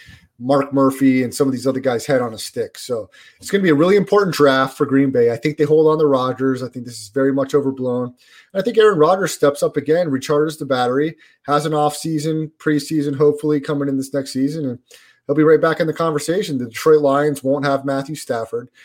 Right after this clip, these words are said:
Chicago Bears, probably Mitchell Trubisky again at Q B, Kirk Cousins for the Vikings with a defense that can't play well. So it's gonna be Green Bay's division. They're gonna have another opportunity to host a playoff game, if not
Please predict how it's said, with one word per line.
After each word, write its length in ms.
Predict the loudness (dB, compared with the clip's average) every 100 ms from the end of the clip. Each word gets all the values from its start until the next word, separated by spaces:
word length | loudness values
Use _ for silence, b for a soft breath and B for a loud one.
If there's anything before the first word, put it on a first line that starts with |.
| b b _
Chicago 480 | -10 0 2 6 6
Bears, 360 | 6 6 6
probably 440 | 2 0 0 0 -2
Mitchell 260 | -2 -6
Trubisky 600 | -10 -12 -4 -2 -2 -2
again 280 | -2 -2 -4
at 100 | -4
Q 180 | -4 -4
B, 200 | -2 -6
Kirk 260 | -4 -4 0
Cousins 500 | -2 0 -4 -8 -16 b b b b 0
for 120 | 2
the 80 | 4
Vikings 520 | 2 2 0 -6 -6
with 120 | -8
a 40 | -4
defense 500 | -2 -2 -2 -6 -6
that 160 | -8
can't 220 | -6 -8
play 180 | 0 0
well. 180 | 2 0
So 160 | -2 -8
it's 100 | 0
gonna 140 | 0
be 140 | 0
Green 240 | -4 -2 2
Bay's 180 | 0 0
division. 440 | -2 -2 0 -2
They're 100 | -2
gonna 220 | 0 0
have 120 | 0
another 360 | 2 2 4 4
opportunity 500 | 2 -2 -4 -2 0
to 100 | -2
host 280 | -2 -2 -4
a 20 |
playoff 380 | 0 2 2 -2
game, 240 | -4 -4
if 120 | -6
not 300 | -4 -4 -4